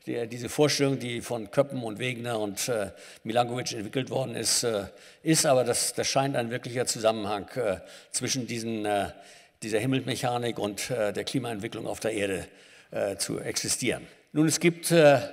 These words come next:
wenn wir uns etwas kürzeren, äh, Phänomenen zuwenden, äh, gibt es natürlich einen Einfluss, äh,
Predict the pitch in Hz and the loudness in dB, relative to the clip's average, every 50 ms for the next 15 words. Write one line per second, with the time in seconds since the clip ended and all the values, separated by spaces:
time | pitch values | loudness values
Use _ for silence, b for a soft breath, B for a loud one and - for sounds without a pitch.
0 | - - 135 135 135 139 139 139 131 - 160 131 131 127 - - - 185 190 180 | -8 -6 -4 -2 0 0 0 0 -2 -2 -2 0 0 0 0 2 0 0 2 0
1 | - 175 160 151 135 127 120 117 117 113 107 90 B B B B B B B B | 0 2 2 2 2 2 2 2 0 0 0 -2 B B B B B B B B
2 | - - 143 139 135 131 135 139 143 143 139 139 139 - - 151 143 156 156 156 | -2 0 2 2 4 4 4 4 6 6 4 4 2 2 2 4 4 6 6 4
3 | 165 160 156 151 151 143 135 123 113 - - - 147 135 139 127 - - 131 - | 4 4 2 4 4 4 4 2 2 0 -4 -4 -4 -2 -2 -2 -2 -2 -2 0
4 | - 160 160 156 143 147 139 127 139 143 139 139 135 - 147 135 - - - - | 2 4 4 6 6 4 4 2 0 -2 -2 -2 0 0 0 0 2 0 0 0
5 | 131 127 127 123 | 0 0 0 -2